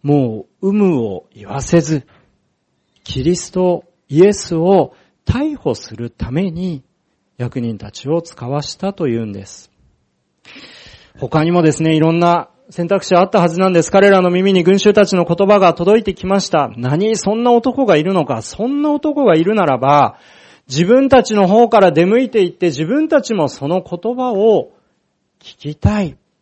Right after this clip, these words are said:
聞かなくてはならない。そのような選択肢もあったはずなんです。しかしそれは彼らのプライドが許さないことでした。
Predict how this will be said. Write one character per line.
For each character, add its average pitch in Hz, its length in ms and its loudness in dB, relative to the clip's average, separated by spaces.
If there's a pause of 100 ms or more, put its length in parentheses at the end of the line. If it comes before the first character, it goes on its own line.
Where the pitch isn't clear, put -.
聞 - 100 -20
か 190 220 -8
な 247 120 -6
く - 140 -18
て 262 140 -4
は 165 100 0
な 110 160 -8
ら 120 140 -8
な 147 180 -2
い。 104 120 -10 (1700)
そ - 160 -4
の 190 120 2
よ 226 180 4
う - 20 4
な 170 100 2
選 175 220 -2
択 190 200 -2
肢 - 120 -4
も 147 140 2
あ 170 40 0
っ 165 80 -6
た 139 140 -2
は 127 100 -4
ず 151 120 -4
な 165 120 0
ん 165 60 -2
で 135 140 0
す。 - 80 -10
し - 60 -14
か 156 140 -2
し - 60 -8
そ - 240 -10
れ 117 120 -6
は 131 220 -2
彼 175 300 -2
ら 156 160 -2
の 170 300 0 (260)
プ 139 160 -8
ラ 151 180 -2
イ 175 140 0
ド 180 140 -4
が 185 200 0
許 120 240 -2
さ 190 220 -6
な 202 120 -2
い 147 60 0
こ 120 140 -6
と 120 100 -10
で 110 80 -10
し - 80 -14
た。 - 300 -20